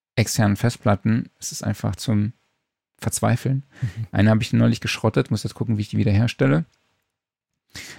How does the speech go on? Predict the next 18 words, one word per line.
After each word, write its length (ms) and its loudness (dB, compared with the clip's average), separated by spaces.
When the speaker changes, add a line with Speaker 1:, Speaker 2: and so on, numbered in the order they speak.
Speaker 1:
Und 880 2
genau, 420 4
es, 240 -4
die 160 2
Touchbar 680 0
wird 280 -2
wahrscheinlich 600 0
wegfallen. 760 0
Äh, 360 4
und 200 2
es 140 -2
wird 120 -2
wieder 160 2
diese 260 2
physikalischen 760 0
F 320 0
N-Tasten 1160 -2
geben. 420 2